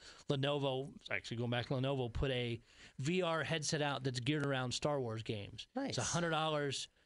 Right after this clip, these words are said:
Speaker 1: but it said, unless you're buying two, it's not near as fun because you could actually do a lightsaber fight
Speaker 2: That's
Speaker 1: with another
Speaker 2: cool.
Speaker 1: person, but both people had to have the headsets and this kit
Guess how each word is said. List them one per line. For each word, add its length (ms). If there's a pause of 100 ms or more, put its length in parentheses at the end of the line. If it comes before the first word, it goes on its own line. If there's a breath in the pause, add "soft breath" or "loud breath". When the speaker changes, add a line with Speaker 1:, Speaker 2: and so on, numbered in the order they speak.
(300 soft breath)
Speaker 1:
but 160
it 100
said, 160
unless 300
you're 100
buying 320
two, 540
it's 200
not 220
near 180
as 140
fun 380
because 260
you 60
could 100
actually 280
do 340
a 100
lightsaber 640
fight 400 (420)
Speaker 2:
That's 120
Speaker 1:
with 160
another 280
Speaker 2:
cool. 60
Speaker 1:
person, 380
but 200 (140)
both 220
people 260
had 80
to 80
have 140
the 80
headsets 560
and 120
this 160
kit 440